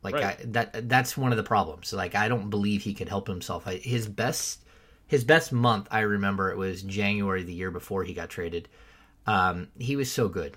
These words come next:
Speaker 1: I mean, he averaged thirty-something points a game. He was putting up, he had the ba-, I think he had back-to-back fifty-point games.
Speaker 2: Yeah.
Speaker 1: Uh,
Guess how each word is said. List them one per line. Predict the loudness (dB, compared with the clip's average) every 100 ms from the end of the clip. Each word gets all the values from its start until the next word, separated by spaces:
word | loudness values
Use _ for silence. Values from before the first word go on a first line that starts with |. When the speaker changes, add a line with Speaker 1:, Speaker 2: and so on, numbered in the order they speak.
| -8
Speaker 1:
I |
mean, | -4 -2
he | 0
averaged | 2 0 -2 -8
thirty-something | -2 0 0 0 -2 -4 -6
points | -6 -8 -8
a |
game. | -8 -8 -8
He | -6 -6
was | -6
putting | -8 -6 -6 -4
up, | -4 -6 -14 -20 -20 -10
he | -2 2
had | 2
the | 2
ba-, | 0 0 0
I | -4
think | -8 -6
he |
had | -6
back-to-back | -4 -4 -2 -2 -2
fifty-point | -2 -8 -6 -8 -8 -6
games. | -8 -8 -10 -14 -12
Speaker 2:
Yeah. | -6
Speaker 1:
Uh, | -4 -4 -8